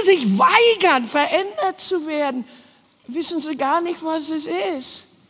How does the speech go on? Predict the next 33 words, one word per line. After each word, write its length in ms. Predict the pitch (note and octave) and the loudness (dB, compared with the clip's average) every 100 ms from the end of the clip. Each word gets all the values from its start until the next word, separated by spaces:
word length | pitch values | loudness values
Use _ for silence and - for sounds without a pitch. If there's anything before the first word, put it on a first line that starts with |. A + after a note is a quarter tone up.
| _ _ _ - | _ _ _ -10
rein 460 | B3 B3 A#3+ A#3 | -4 -2 -2 -4
zu 220 | A3+ A3+ A3 | -8 -8 -6
sein. 400 | A#3 G#3+ A3+ A3 | -4 -2 -2 -2
Weißt 240 | C#4+ - | -2 0
du, 100 | D4+ | 2
wie 100 | D#4 | 4
es 140 | D#4 - | 2 0
ist 260 | E4 E4+ | -6 -6
im 140 | D4+ C#4+ | -4 -4
Fass? 640 | - C4 G3+ - - - _ _ _ _ _ - _ _ _ | -2 -2 -2 -6 -16 -16 _ _ _ _ _ -20 _ _ _
Du 120 | - A3 | -4 0
denkst, 480 | C#4+ D#4+ - - - | 2 2 0 -4 -2
du 140 | C#4 | -2
hast 340 | D4+ D4+ - | -2 -4 -10
guten 400 | C#4 D#4 C#4 C#4 | -6 -6 -2 -2
Wein, 480 | B3+ C#4+ E4+ D#4+ A#3 - _ _ _ _ - _ - _ | -2 -2 -4 -6 -8 -12 _ _ _ _ -20 _ -20 _
aber 220 | C4 C#4 | -4 -2
du 100 | C#4+ | 0
musst 300 | C#4+ E4 - | 0 -2 -4
ja 100 | C#4 | -4
das 260 | C4+ B3+ - | -4 -4 -6
ganze 440 | D4+ D4 D4+ D#4 - | -6 -6 -6 -10 -10
Zeug 460 | - D4+ D4+ C4+ | -6 -6 -6 -6
rauskriegen, 1000 | C4+ D#4+ D#5+ - - E4+ D4+ C4 A#3 C4+ | -6 -6 -8 -14 -16 -6 -4 -4 -4 -6
das 220 | B3+ B3+ | -6 -4
am 280 | C4+ B3 A3 | -4 -2 -2
Boden 580 | B3 C4 B3+ A#3+ B3 B3+ | -2 -2 -4 -4 -4 -2
liegt, 360 | D#4+ D4 - | -2 -4 -6
und 100 | C4+ | -4
musst 280 | C4 C#4 - | -4 -4 -6
du 60 | D#4 | -4
ja 160 | D4 | -4
umschütten. 680 | D4+ F4+ E4 D#4 C4+ F#3+ | -2 -4 -6 -10 -10 -10